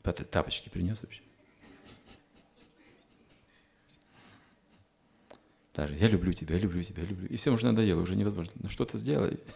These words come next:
<laughs> Иди что-то делай. А, а встречи могут быть регулярными,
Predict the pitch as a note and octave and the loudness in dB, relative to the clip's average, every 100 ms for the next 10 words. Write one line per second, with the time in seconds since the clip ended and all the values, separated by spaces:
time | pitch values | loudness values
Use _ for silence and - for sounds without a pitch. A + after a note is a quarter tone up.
0 | - - - - - _ _ _ _ _ | -14 -14 -16 -20 -20 _ _ _ _ _
1 | _ _ - - - - - _ _ _ | _ _ -20 -20 -20 -20 -20 _ _ _
2 | - D#3 F3+ - - - - G2+ - - | -6 -4 -2 -4 -4 -4 -4 -6 -10 -20
3 | - B2 C3 - _ _ - - - _ | -16 -12 -12 -14 _ _ -20 -20 -20 _
4 | _ _ _ _ _ _ _ _ _ G2 | _ _ _ _ _ _ _ _ _ -14
5 | F2 - _ _ _ _ _ _ _ _ | -14 -14 _ _ _ _ _ _ _ _
6 | _ _ _ _ _ _ _ - - G2 | _ _ _ _ _ _ _ -6 0 2
7 | - G2 G2+ - - C#3+ G3 - D3+ D3+ | 2 0 -2 -4 4 6 6 6 4 4
8 | D3 D#3 C3+ A2+ F2+ F2+ F#2 F2+ F2+ E2 | 2 2 4 6 8 6 4 2 2 0